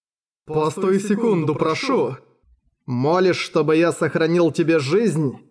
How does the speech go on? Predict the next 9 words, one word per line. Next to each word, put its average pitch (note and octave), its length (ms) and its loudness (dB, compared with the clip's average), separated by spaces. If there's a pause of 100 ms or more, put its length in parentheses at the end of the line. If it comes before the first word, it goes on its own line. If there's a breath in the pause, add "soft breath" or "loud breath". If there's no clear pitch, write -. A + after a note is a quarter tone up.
(460)
Как C#3 240 -4
и D#3+ 60 2
ожидалось D#3 720 2
от D#3 120 0
обычного D#3 540 0
зверя. D3+ 520 0 (760)
"Это D#3 340 0
не F3+ 140 2
так. D#3+ 440 -6